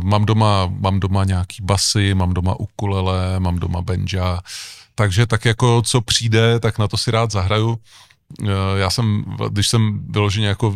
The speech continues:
vyrůstal a chodil jsem do hudeb-, do hudebky, tak jsem hrál třeba na trumpetu, na trombon, což už dneska neprovozuju. Bohužel, byť bych si to chtěl zase zkusit a vrátit se k tomu, ale čas teď ještě nebyl.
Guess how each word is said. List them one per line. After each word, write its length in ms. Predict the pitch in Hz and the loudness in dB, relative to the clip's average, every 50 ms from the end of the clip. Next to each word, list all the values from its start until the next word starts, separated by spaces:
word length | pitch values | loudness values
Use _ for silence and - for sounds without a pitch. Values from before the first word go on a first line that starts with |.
| 104 110 | -4 -8
vyrůstal 1000 | 104 110 107 101 104 110 110 101 110 113 - - - 110 107 107 104 107 - - | -8 -6 -6 -4 0 0 2 2 2 0 0 -2 0 2 2 2 2 0 0 -2
a 60 | 107 | -4
chodil 280 | - - 104 95 101 101 | -6 -4 -4 -2 -2 -2
jsem 160 | - 110 101 | -2 -2 -2
do 60 | 95 98 | 0 0
hudeb-, 380 | 104 98 - - - - 107 | -2 -2 -4 -6 -4 -4 -2
do 100 | 101 92 | -2 0
hudebky, 420 | 92 107 98 92 - - - 107 95 | 0 0 -2 -4 -6 -4 -4 -4 -2
tak 160 | 104 - - | -4 -4 -6
jsem 180 | - - 101 | -4 -2 0
hrál 500 | 98 98 98 98 95 95 95 92 95 98 | 0 0 0 0 0 0 0 -2 -2 -4
třeba 240 | 95 - - 104 101 | -6 -4 -2 0 0
na 100 | 101 90 | 0 0
trumpetu, 540 | - - 110 101 98 - 104 95 - - 110 | -2 -2 -4 -4 -2 -2 -4 -4 -2 -2 -2
na 120 | 104 90 | -2 -2
trombon, 460 | - - 104 104 104 95 104 104 104 104 | -2 0 0 2 2 2 2 2 0 0
což 160 | - 104 101 | 0 0 0
už 100 | 131 120 | 0 0
dneska 300 | 110 110 - - - 131 | 0 0 -2 0 0 0
neprovozuju. 720 | 120 101 - 113 104 95 101 101 90 107 113 110 120 113 - - - - - | 0 -2 -4 -4 -2 -2 0 0 0 2 2 2 2 0 -4 -10 -18 -12 -4
Bohužel, 440 | - 107 98 123 127 101 98 95 101 95 | -2 0 2 2 2 2 2 0 0 -2
byť 140 | 92 92 | -4 -6
bych 140 | 92 101 - | -6 -6 -6
si 120 | - - 104 | -6 -6 -6
to 60 | 98 | -8
chtěl 200 | - - 107 98 | -6 -4 -4 -2
zase 180 | 98 92 110 107 | -2 -2 -2 -4
zkusit 380 | - - - 101 - 98 92 | -6 -4 -6 -6 -6 -4 -4
a 40 | 107 | -2
vrátit 380 | 98 95 92 90 90 - 90 - | -2 -2 -2 -4 -4 -6 -8 -8
se 100 | 101 95 | -8 -10
k 60 | - | -8
tomu, 360 | - 95 92 92 95 104 - | -6 -4 -2 -2 -2 -2 -4
ale 160 | - 95 92 | -4 -4 -6
čas 200 | 87 - - 92 | -4 -4 -4 -4
teď 160 | - 101 90 101 | -4 -4 -4 -4
ještě 220 | 95 - - 107 | -4 -4 -2 -2
nebyl. 300 | 104 92 85 98 95 | 0 0 0 0 -2